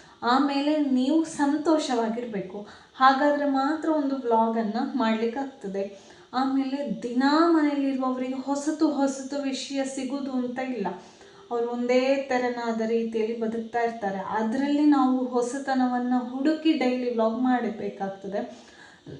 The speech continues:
ಇವತ್ತು ಬಟ್ಟೆ ತೊಳ್ದೆ, ನಾಳೆಯೂ ಬಟ್ಟೆ ತೊಳಿತೇನೆ, ಅದನ್ನೇ ತೋರಿಸ್ತಾ ಇದ್ರೆ,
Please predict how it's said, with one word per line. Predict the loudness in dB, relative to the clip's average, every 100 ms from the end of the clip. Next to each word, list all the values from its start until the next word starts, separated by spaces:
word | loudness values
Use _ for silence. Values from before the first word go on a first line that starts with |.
| -4
ಇವತ್ತು | 2 4 4 4 2 2 -2
ಬಟ್ಟೆ | 0 0
ತೊಳ್ದೆ, | 0 -2 -2 -4 -4
ನಾಳೆಯೂ | -4 -2 2 4 6
ಬಟ್ಟೆ | 6 4 0
ತೊಳಿತೇನೆ, | -2 -2 -4 -6 -2
ಅದನ್ನೇ | 2 6 6 4 4
ತೋರಿಸ್ತಾ | 2 2 -4 -2
ಇದ್ರೆ, | 2 2 0 -2 -2 -6 -14